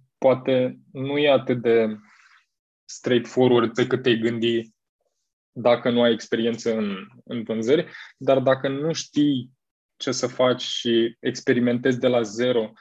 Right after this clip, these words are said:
sau pur și simplu nu mai ai idei și echipa ta a intrat într-o rutină care nu e tocmai satisfăcătoare nici pentru companie, nici pentru ei,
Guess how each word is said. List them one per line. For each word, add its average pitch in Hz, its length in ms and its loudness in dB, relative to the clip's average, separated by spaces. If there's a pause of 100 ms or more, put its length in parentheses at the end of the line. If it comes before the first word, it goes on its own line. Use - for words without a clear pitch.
sau 127 220 -4
pur 135 140 -2
și 131 120 -6
simplu 127 320 -4
nu 127 100 0
mai 131 200 2
ai 123 320 -2
idei 120 460 2
și - 180 -4
echipa 117 340 0
ta 127 120 0
a 123 60 2
intrat 120 440 -2
într-o 113 460 -4
rutină 117 500 -4
care 113 300 -2
nu 127 80 -8
e 127 180 0 (600)
tocmai 110 440 0
satisfăcătoare 117 760 2
nici 120 180 -2
pentru 117 240 -2
companie, 117 400 -2
nici 113 160 -6
pentru 110 260 -6
ei, 143 300 -2